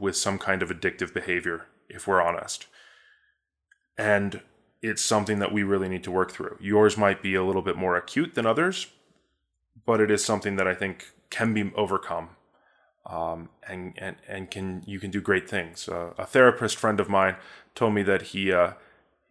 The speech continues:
he's, he's an older friend, but he said, "Forty years, forty years sober," and he showed me his, uh, his, uh, his, uh, A A, um, medallion.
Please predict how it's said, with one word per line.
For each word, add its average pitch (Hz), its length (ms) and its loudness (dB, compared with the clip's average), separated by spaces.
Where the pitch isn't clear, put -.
he's, 87 320 -10
he's 87 120 -8
an 92 80 -2
older 101 200 2
friend, 87 320 -2
but 85 80 -10
he 90 60 -8
said, 95 180 -2
"Forty 127 360 4
years, 107 520 2
forty 127 380 4
years 117 240 4
sober," 98 300 4
and 87 80 2
he 87 60 -6
showed 101 280 2
me 95 120 -2
his, 87 200 -2
uh, 87 240 -4
his, 90 240 -8
uh, - 200 -6
his, - 400 -6
uh, - 220 -8
A 104 280 2
A, 92 260 -2
um, 87 360 -8
medallion. 90 500 2